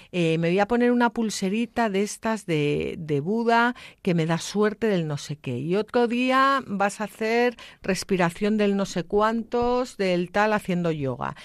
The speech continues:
Y otro día, ¿por qué no te ponen las manos, no? Un poco, a ver si ya te curan el no sé cuántos.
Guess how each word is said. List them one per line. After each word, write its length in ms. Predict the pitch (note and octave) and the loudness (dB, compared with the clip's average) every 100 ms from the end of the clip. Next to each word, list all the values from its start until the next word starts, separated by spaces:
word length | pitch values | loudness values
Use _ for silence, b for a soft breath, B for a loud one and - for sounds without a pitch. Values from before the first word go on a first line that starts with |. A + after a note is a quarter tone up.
| B B | B B
Y 100 | G#3+ | 4
otro 320 | B3 - C#4 B3+ | 4 6 2 2
día, 260 | B3 C4+ | 6 4
¿por 160 | B3 G3 | 4 0
qué 120 | G3 | 0
no 100 | G3+ | 0
te 100 | G#3 | 2
ponen 380 | G3+ G3 F#3 F3+ | 2 2 2 2
las 220 | E3+ G3+ | 0 2
manos, 400 | C#4+ D4+ F#3 A3 | 2 4 0 0
no? 120 | A#3 | 0
Un 160 | G3+ F#3 | 0 0
poco, 280 | G#3+ G3+ E3 | -2 0 -2
a 60 | |
ver 180 | E3+ E3+ | -2 -4
si 240 | - E3 | -6 -2
ya 200 | E3+ G3+ | 0 0
te 160 | G3+ D#3 | 0 -6
curan 460 | - G#3+ G3 F3 E3+ | -4 -2 -2 -2 -4
el 140 | D#3+ | -6
no 80 | D#3+ | -8
sé 140 | D#3+ | -10
cuántos. 600 | D3+ C#3 D3 - - - | -8 -8 -8 -12 -14 -14